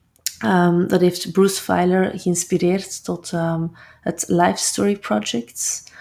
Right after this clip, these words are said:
Dat is een, een project waar dat hij levensverhalen in verzameld heeft van meer dan tweehonderd mensen. Heel verschillende mensen, alle soorten types, eh, vanuit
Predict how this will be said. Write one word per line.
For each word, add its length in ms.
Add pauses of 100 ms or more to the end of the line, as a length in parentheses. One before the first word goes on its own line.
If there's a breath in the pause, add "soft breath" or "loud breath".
(200 loud breath)
Dat 120
is 60
een, 220
een 140
project 400
waar 120
dat 180
hij 420
levensverhalen 960
in 140
verzameld 520
heeft 300
van 420 (300 loud breath)
meer 180
dan 200
tweehonderd 560
mensen. 600 (520 soft breath)
Heel 260
verschillende 500
mensen, 440
alle 320
soorten 540
types, 680
eh, 320
vanuit 760